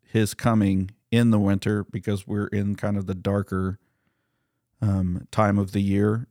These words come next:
and the, um, the idea that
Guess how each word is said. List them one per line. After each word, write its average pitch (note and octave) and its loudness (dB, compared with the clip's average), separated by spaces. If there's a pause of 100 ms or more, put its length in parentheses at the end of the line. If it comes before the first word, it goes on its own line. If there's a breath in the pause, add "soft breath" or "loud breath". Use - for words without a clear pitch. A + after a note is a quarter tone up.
and G2 2
the, F#2+ 2 (720)
um, F#2+ 0 (800)
the G#2+ 4
idea G2+ 2 (200)
that G2 -2